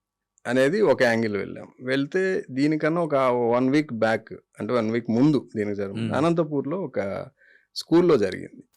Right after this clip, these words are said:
Speaker 2: అచ్చా, అక్కడ అనంతపూర్, ఐఏపీ.
Speaker 1: అనంతపూర్లో.
Speaker 2: ఆ.
Speaker 1: So, అక్కడ కూడా నేను పనిచేశాను కాబట్టి నాకున్న పరిచయాలతో అక్కడ అన్ని తీసుకున్నా. ఏం డేటా
Speaker 2: ఎలా
Speaker 1: ఉంది?
Speaker 2: తెలిసిందండి అనంతపూర్లో జరిగిందని మీకు?
Speaker 1: అంటే పోలీస్‌కి ఒక నెట్వర్క్ ఉంటుంది.
Speaker 2: ఆహా.
Speaker 1: <laughs>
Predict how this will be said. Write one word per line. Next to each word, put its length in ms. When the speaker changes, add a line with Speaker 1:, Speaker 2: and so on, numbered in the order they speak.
Speaker 2:
అచ్చా, 200
అక్కడ 220
అనంతపూర్, 440
ఐఏపీ. 240
Speaker 1:
అనంతపూర్లో. 840
Speaker 2:
ఆ. 200
Speaker 1:
So, 300
అక్కడ 540
కూడా 240
నేను 160
పనిచేశాను 580
కాబట్టి 420
నాకున్న 360
పరిచయాలతో 640
అక్కడ 280
అన్ని 440
తీసుకున్నా. 540
ఏం 200
డేటా 240
Speaker 2:
ఎలా 80
Speaker 1:
ఉంది? 100
Speaker 2:
తెలిసిందండి 360
అనంతపూర్లో 480
జరిగిందని 460
మీకు? 240
Speaker 1:
అంటే 560
పోలీస్‌కి 520
ఒక 100
నెట్వర్క్ 420
ఉంటుంది. 260
Speaker 2:
ఆహా. 400
Speaker 1:
<laughs> 540